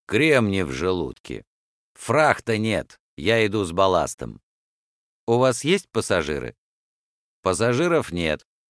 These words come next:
я никогда их не беру. Товар беспокойный и рассуждающий». «Судно ваше ходит скоро?» «От десяти до одиннадцати узлов. Генриетта хорошо всем известна.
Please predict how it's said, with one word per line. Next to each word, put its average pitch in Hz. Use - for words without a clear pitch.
я 123
никогда 123
их 65
не 73
беру. 64
Товар 135
беспокойный 110
и 120
рассуждающий». 110
«Судно 104
ваше 92
ходит 78
скоро?» 143
«От 90
десяти 139
до 151
одиннадцати 135
узлов. 87
Генриетта 135
хорошо 135
всем 92
известна. 71